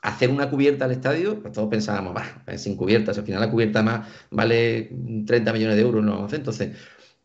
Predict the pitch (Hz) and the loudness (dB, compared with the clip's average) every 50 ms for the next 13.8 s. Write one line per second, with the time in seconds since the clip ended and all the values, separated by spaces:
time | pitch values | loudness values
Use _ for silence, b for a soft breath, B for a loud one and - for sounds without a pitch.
0 | _ _ _ _ _ _ _ - 113 104 104 101 98 - - - _ _ _ _ | _ _ _ _ _ _ _ 2 4 4 6 4 2 -2 -6 -14 _ _ _ _
1 | _ - - 107 101 104 - 135 131 160 151 151 143 135 160 165 165 165 143 139 | _ -8 -4 -4 -2 0 2 2 4 4 4 2 2 0 0 0 0 0 0 -2
2 | 135 147 135 - 131 123 131 117 117 131 143 151 170 208 214 - - - - - | 0 -2 -2 0 0 0 0 0 2 2 2 2 0 -2 -4 -6 -10 -14 -6 -4
3 | 107 107 - - 104 98 98 101 98 - - 107 107 104 104 95 95 - 113 110 | -4 -4 0 2 4 6 6 6 4 0 -2 -2 -2 0 0 -2 0 0 -2 0
4 | 110 110 113 113 117 127 143 139 - 120 107 104 101 104 113 - - - - - | 2 0 0 2 0 0 -2 0 0 0 0 0 0 0 -2 -2 -4 -8 -14 -16
5 | - - 107 104 107 123 135 135 160 156 156 151 151 151 139 139 143 139 139 135 | -8 -4 0 4 4 4 4 6 6 6 6 6 4 0 2 2 2 2 2 0
6 | 135 - 139 135 135 131 127 127 127 123 120 120 117 120 135 135 135 175 185 180 | 0 0 0 2 2 2 2 2 0 2 2 0 2 2 0 2 2 0 -2 -2
7 | B B B B B - - 117 110 113 117 117 110 - 131 135 131 - - - | B B B B B -2 0 2 2 2 2 2 2 4 2 2 2 -2 -8 -8
8 | - 120 113 110 107 131 131 135 131 - 127 135 131 135 139 151 143 165 160 - | -4 0 2 4 4 4 4 2 2 0 0 0 2 2 0 0 0 -2 -4 -4
9 | - - 110 104 101 113 107 - 90 - - - - b b b b b b - | -6 -4 -2 0 0 0 -2 -2 -6 -8 -8 -10 -12 b b b b b b -2
10 | 82 98 123 - - 71 - - - - - 85 85 87 95 90 - 107 110 110 | 2 4 4 4 4 0 -6 -12 -10 -6 -6 -4 -2 -2 -2 0 2 4 4 4
11 | 123 123 135 151 147 135 131 107 107 87 87 - - - - _ _ - - - | 4 4 4 2 2 2 2 4 4 4 2 0 -4 -10 -18 _ _ -8 -6 -4
12 | - - 107 - 104 107 110 135 139 131 - - - 117 117 147 135 - - 101 | -2 -2 2 4 4 6 6 4 2 0 -4 -4 -2 0 0 0 0 4 4 6
13 | 98 110 110 - 151 143 127 113 98 92 113 139 127 104 - - | 6 4 2 2 0 0 2 2 2 4 4 4 2 2 -2 -6